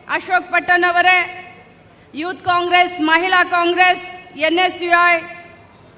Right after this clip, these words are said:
ಎಲ್ಲ ನನ್ನ ಮಾಧ್ಯಮದ ಎಲ್ಲ ನನ್ನ ಸಹೋದರರೇ,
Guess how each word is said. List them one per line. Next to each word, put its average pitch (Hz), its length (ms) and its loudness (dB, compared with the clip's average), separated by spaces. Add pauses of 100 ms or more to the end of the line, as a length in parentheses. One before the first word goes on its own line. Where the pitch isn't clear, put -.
(680)
ಎಲ್ಲ 320 260 2
ನನ್ನ 359 260 2 (880)
ಮಾಧ್ಯಮದ 339 560 0
ಎಲ್ಲ 330 340 0
ನನ್ನ 339 240 0 (880)
ಸಹೋದರರೇ, 302 920 -2